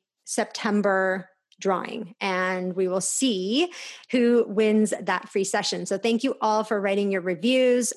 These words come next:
Um, that's amazing. And also, for those of you that haven't registered yet for the free workshop, we are doing it on August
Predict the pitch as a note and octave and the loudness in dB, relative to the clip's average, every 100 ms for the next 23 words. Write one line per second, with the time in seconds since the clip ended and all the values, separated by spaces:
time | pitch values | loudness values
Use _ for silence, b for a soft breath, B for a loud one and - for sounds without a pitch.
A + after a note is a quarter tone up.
0 | - F#3+ F3+ F3+ F3+ F3+ - F#3 F#3+ G#3+ | -4 -4 -4 -6 -4 -6 -6 -6 0 0
1 | G3+ G#3+ G#3+ G#3+ - G#3+ G3+ G3 F#3+ - | 2 0 2 0 0 -2 0 0 -2 -2
2 | A#3+ B3+ B3 B3+ A#3 A#3+ A#3 B B A3+ | 0 2 2 2 4 2 0 B B 0
3 | A#3 A#3 A#3 A#3 F#3+ - A3+ A3+ G#3+ G#3+ | 2 2 0 -2 -2 -4 -2 -2 -2 -2
4 | G#3 - G3 F#3+ F#3 F#3 - - - G#3+ | -4 -4 -6 -4 -4 -4 -8 -10 -2 0
5 | A3+ A3+ - G3+ G3 - A3+ A#3+ G#3 G3 | 0 0 -4 -6 -6 -2 -2 -2 -2 -4
6 | - - E3+ F#3 - - B B B - | -4 -4 -2 -2 -6 -14 B B B -2
7 | G#3+ G3+ F#3 E3+ G3 G#3+ A#3+ B3+ B3+ B3+ | -2 0 -4 -2 0 2 0 0 -2 -6
8 | G3+ F#3+ F#3 F#3 F3+ G3 G3+ A3+ A#3+ A#3+ | -8 -4 -4 -6 -4 -2 0 0 -2 -2
9 | - | -4